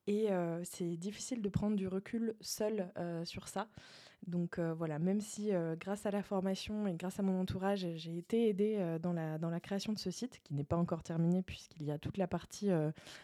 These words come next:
ce qu'on appelle la partie responsive. Donc, euh, le site internet est visualisé, euh, sur ordinateur et puis ensuite on peut voir ce que ça donne sur, euh, smart-, sur smartphone, sur tablette.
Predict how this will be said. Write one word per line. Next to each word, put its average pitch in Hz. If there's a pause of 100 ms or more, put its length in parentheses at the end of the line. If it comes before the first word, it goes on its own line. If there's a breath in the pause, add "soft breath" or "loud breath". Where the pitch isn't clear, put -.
(120)
ce -
qu'on 175
appelle 170
la 165
partie -
responsive. 190
Donc, 170
euh, 156 (440 loud breath)
le 180
site -
internet 180
est 151
visualisé, 170
euh, 151
sur -
ordinateur 165
et 208
puis 180
ensuite 165
on 170
peut 160
voir 175
ce -
que 190
ça 156
donne 170
sur, 156
euh, 139 (140)
smart-, -
sur 185
smartphone, 196
sur 190
tablette. 170